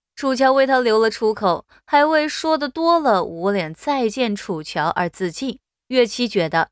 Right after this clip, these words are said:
十之八九是个阴谋，叫宇文悦不必理会。可是宇文悦却说那十之一二呢。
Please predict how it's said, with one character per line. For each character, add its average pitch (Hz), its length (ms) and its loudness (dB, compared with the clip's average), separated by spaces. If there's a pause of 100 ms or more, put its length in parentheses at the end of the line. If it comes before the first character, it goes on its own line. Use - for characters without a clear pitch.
(120)
十 240 360 0
之 254 160 2
八 277 260 4
九 165 360 -2
是 - 220 -2
个 160 100 -8
阴 185 240 -4
谋， 220 400 -4
叫 339 260 2
宇 233 140 -4
文 185 280 0
悦 320 200 2
不 160 260 -10
必 190 160 -2
理 160 160 -6
会。 185 300 0 (600)
可 285 140 2
是 285 200 -2
宇 247 100 -2
文 233 240 2
悦 254 300 2
却 247 420 0
说 247 460 0
那 202 240 -4
十 175 420 -6
之 208 160 2
一 208 160 -2
二 294 360 -2
呢。 165 200 -6